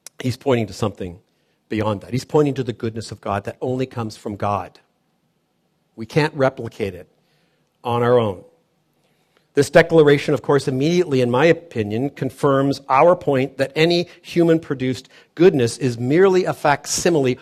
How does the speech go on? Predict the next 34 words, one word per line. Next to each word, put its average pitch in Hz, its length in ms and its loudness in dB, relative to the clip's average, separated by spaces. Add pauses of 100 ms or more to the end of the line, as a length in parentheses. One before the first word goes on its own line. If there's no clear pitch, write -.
(100)
or 127 160 2
as 120 140 0
Tim 190 260 -2
Keller, 180 480 2
there 117 120 -4
we 139 80 0
go, 117 180 0 (400)
quoting 151 260 4
him 151 140 6
again, 113 320 0 (320)
likes 147 320 6
to 165 80 -4
point 185 260 2
out, 120 280 4
it 151 220 4
is 156 300 2
a 156 140 2
counterfeit. 147 1300 -4 (1120)
Some 147 160 -14
people 147 180 -8
hear 139 160 0
that 120 160 0
word 131 100 -4
and 127 100 -6
they 110 40 -6
go, 131 80 -10
"Oh, 143 60 -12
that's 226 220 -8
not 269 160 -10
nice." 139 680 -10 (540)
Well, 165 320 -14 (500)
he 180 160 -2
defines 180 540 0
the 131 320 0